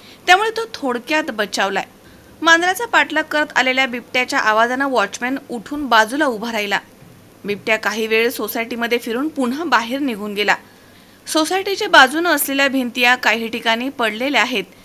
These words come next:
त्यामुळे त्या मोकळ्या जागेमधनं बिबट्या आतमध्ये आल्याचं सीसीटीव्हीमध्ये दिसतंय. या सोसायटीमध्ये बेचाळीस फ्लॅट्स आहेत. बिबट्या आपल्या सोसायटीमध्ये आल्याचं कळताच सोसायटी आणि परिसरामध्ये भीतीचं वातावरण पसरलं.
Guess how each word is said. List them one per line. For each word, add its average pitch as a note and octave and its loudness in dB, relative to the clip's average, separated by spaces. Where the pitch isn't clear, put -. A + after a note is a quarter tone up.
त्यामुळे A#3+ 2
त्या C4 0
मोकळ्या C4 0
जागेमधनं C#4 2
बिबट्या B3+ -2
आतमध्ये B3+ 0
आल्याचं A#3 0
सीसीटीव्हीमध्ये A#3+ -4
दिसतंय. G#3+ 0
या A#3 6
सोसायटीमध्ये C4 0
बेचाळीस A#3+ 0
फ्लॅट्स G3+ 2
आहेत. B3 -2
बिबट्या D#4 0
आपल्या G4 0
सोसायटीमध्ये D#4 -2
आल्याचं A#3+ 2
कळताच B3 -2
सोसायटी D4+ -4
आणि D#4 0
परिसरामध्ये C4 -4
भीतीचं D#4 -6
वातावरण G#3+ -4
पसरलं. G#3 -2